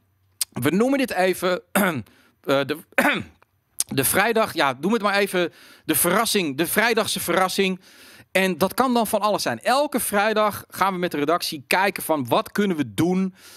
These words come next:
met die vrijdagmiddagstream wat verrassend is. Eh, en het hoeft niet verrassend te zijn om verrassend, maar gewoon een insteek te vinden. In, een, een iets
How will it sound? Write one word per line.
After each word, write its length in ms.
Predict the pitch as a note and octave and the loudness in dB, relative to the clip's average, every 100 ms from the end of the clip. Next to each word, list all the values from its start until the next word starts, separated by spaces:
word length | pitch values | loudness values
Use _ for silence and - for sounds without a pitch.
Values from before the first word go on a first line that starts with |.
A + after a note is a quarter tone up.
| - _ | -20 _
met 400 | B2 B2+ F3 C4 | -4 -2 0 0
die 240 | A#3 G3+ | -2 -4
vrijdagmiddagstream 1300 | - D#3 A3 G#3+ D3 C3+ G3 G3+ - - D#3 D#3+ D#3 C#3 _ - - - _ _ _ _ _ _ _ - _ _ | -2 0 0 0 -2 0 0 0 -4 -4 -2 -2 -4 -12 _ -20 -20 -20 _ _ _ _ _ _ _ -20 _ _
wat 200 | - F#3+ | -6 -4
verrassend 460 | - F3 G3 F3+ D3 | -2 0 0 0 -2
is. 300 | C3 A#2+ - | 0 0 -4
Eh, 640 | - E3+ E3 D#3 C#3+ - | -2 0 2 0 -2 -4
en 60 | G3 | -2
het 80 | G3+ | 0
hoeft 140 | A3 | 0
niet 140 | B3 F#3+ | 0 0
verrassend 380 | F#3 A3 G3+ | 0 0 0
te 60 | F#3 | -2
zijn 140 | G3 | 0
om 80 | F#3 | 0
verrassend, 360 | - F#3 F3 E3+ | 0 0 0 -2
maar 80 | - | 0
gewoon 380 | G#3+ G3+ G3 - C3+ - | 2 2 -2 -6 -16 -10
een 140 | G#3 A3 | -8 -2
insteek 500 | B3+ A3 - C#3+ B2 | 0 0 0 0 -2
te 100 | A#2+ | -2
vinden. 320 | C3 B2+ - | -2 -2 -2
In, 180 | F3+ G3+ | -2 0
een, 180 | F#3+ F#3 | -2 -2
een 160 | F#3+ - | -4 0
iets 400 | B3+ C4 - | 0 2 0